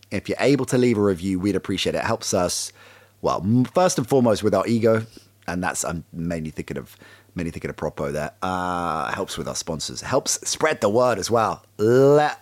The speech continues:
everyone know we are rolling and flying the flag for N F L in the U K. Four shows a week all through the season,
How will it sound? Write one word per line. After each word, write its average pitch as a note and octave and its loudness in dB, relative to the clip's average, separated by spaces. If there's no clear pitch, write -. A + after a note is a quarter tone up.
everyone G#2+ 2
know E2+ -2
we G#2 -2
are F#2 4
rolling G2 2
and E2+ -8
flying G#2+ 0
the - -4
flag G#2+ 0
for G2+ -2
N A2 0
F - -2
L G2+ 2
in A2 2
the G2+ 2
U G#2+ 2
K. A2 0
Four C#3 2
shows B2+ 2
a A#2+ 0
week C3 0
all C#3 0
through C3+ -2
the A#2+ -2
season, A#2+ 2